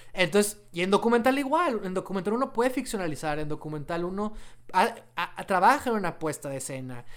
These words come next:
en el documental uno, eh, al simple, el, pues el simple hecho de poner una cámara y de editar, ya estás, eh, subjetivizando la realidad. El, el, el, el trabajar con personas reales y quizás a-, hacer algunas recreaciones o dinámicas,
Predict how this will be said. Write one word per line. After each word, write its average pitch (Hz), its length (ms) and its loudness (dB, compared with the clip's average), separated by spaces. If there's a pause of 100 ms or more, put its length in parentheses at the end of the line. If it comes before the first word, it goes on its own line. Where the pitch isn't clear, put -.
(140)
en 147 100 -8
el 160 120 -4
documental 170 540 0
uno, 220 380 2 (320)
eh, 160 580 -2 (120)
al 190 160 6
simple, 247 340 4
el, 190 160 2
pues 196 200 12
el 208 80 12
simple 226 240 6
hecho 262 160 -2
de 269 40 -12
poner 220 220 0
una 226 180 -2
cámara 214 540 -2 (360)
y 165 120 -8
de 175 200 2
editar, 185 680 2 (160)
ya 190 160 4
estás, 254 560 -2
eh, 175 480 -4
subjetivizando 208 1000 -2
la 151 80 0
realidad. 127 500 -6 (360)
El, 160 160 -4
el, 175 400 -2
el, 170 260 -6
el 160 160 -6
trabajar 175 420 -2
con 220 160 -2
personas 202 360 -4
reales 185 580 -2
y 151 60 -12
quizás 160 280 -6
a-, 196 100 -4
hacer 175 260 -4
algunas 190 280 -2
recreaciones 196 720 -4
o 165 80 -4
dinámicas, 180 800 -6